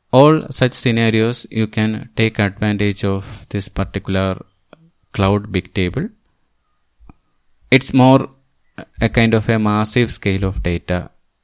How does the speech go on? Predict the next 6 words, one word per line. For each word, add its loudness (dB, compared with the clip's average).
uh, -4
where 0
this -4
Bigtable 0
is -6
mainly 4